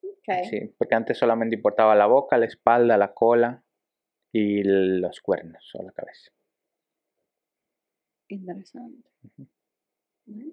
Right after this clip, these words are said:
Speaker 1: ¿algo más que quieras añadir?
Speaker 2: Mm, nada, la, en sí, no es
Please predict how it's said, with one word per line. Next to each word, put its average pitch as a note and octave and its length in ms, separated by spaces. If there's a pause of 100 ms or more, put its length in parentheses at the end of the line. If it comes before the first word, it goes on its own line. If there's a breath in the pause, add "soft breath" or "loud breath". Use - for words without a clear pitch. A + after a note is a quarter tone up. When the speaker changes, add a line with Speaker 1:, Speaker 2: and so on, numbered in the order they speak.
Speaker 1:
¿algo A#3+ 240
más A#3 240
que C4 140
quieras B3 280
añadir? B3 640 (560)
Speaker 2:
Mm, C3 680
nada, D3+ 400
la, A#2 380
en A2 160
sí, A2 600 (180)
no B2 880 (220)
es - 300